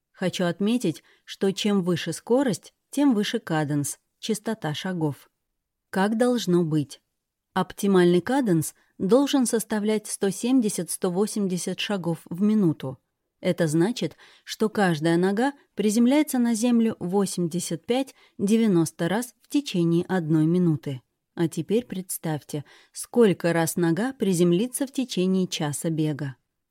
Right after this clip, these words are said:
Поначалу будет довольно сложно контролировать эти аспекты, но со временем это войдёт в привычку, и техника постепенно начнёт меняться. Совет.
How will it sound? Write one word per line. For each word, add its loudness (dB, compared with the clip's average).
Поначалу 0
будет 0
довольно 0
сложно 2
контролировать 0
эти -4
аспекты, -4
но 2
со -4
временем 2
это -2
войдёт 0
в -20
привычку, -4
и -2
техника -2
постепенно 0
начнёт 0
меняться. 0
Совет. 0